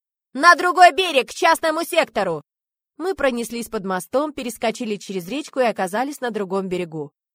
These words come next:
Мод чуть сбавил скорость, потому что ехать пришлось по неровной и чуть заметной дороге, которую он нашёл.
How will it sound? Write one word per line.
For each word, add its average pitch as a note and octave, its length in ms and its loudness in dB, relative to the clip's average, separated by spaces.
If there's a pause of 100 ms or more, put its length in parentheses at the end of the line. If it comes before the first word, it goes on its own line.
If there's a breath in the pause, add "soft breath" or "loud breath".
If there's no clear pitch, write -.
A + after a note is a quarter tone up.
(260)
Мод D#4 300 -4
чуть A#3+ 180 -8
сбавил F#3 380 -2
скорость, A#3 540 -6
потому F#3+ 360 -6
что - 180 -8
ехать G#3 400 -6
пришлось A3 440 -6
по - 80 -8
неровной A3 520 -4
и - 40 -8
чуть A#3 240 -10
заметной G#3 420 -4
дороге, G#3 400 -4
которую F3 460 -6
он F3 80 -6
нашёл. F3+ 480 -8